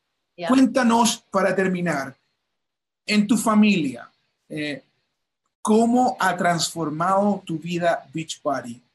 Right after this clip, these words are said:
Speaker 2: Tanto financieramente, como familiarmente,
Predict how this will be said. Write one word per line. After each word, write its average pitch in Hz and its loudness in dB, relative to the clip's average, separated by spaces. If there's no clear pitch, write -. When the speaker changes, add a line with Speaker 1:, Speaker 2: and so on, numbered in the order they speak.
Speaker 2:
Tanto 175 -2
financieramente, 226 -2
como 156 -10
familiarmente, 208 -2